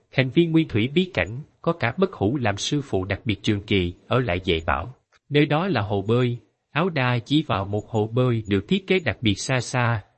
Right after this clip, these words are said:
Hồ bơi chia làm khu hồ trong và khu hồ ngoài, nước trong khu hồ trong ẩn chứa hiệu quả đặc thù, nằm vào đó ngâm có thể làm thân thể dù mệt mỏi cũng nhanh chóng khôi phục.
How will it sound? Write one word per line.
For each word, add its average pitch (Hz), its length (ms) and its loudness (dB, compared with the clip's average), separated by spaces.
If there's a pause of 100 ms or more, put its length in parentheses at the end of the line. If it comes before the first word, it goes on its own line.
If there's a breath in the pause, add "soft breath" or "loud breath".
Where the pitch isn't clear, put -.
(160)
Hồ 139 160 2
bơi 165 200 6
chia 175 240 4
làm 107 240 -2
khu 139 220 2
hồ 95 240 0
trong 123 420 -2
và 92 140 0
khu 147 200 0
hồ 104 240 0
ngoài, 76 260 -2 (340)
nước 190 220 6
trong 135 120 2
khu 147 180 2
hồ 104 200 4
trong 120 200 -2
ẩn 101 200 -4
chứa 196 220 2
hiệu 95 200 2
quả 123 340 -2
đặc 107 180 -2
thù, 90 240 -2 (460 soft breath)
nằm 117 140 0
vào 117 160 0
đó 117 220 0
ngâm 135 200 -2
có 175 120 0
thể 131 180 0
làm 95 200 -2
thân 117 260 -2
thể 107 240 0
dù 95 180 -2
mệt 87 240 0
mỏi 92 320 -2
cũng 117 160 -2
nhanh 117 200 0
chóng 139 240 -2
khôi 117 220 2
phục. - 260 -4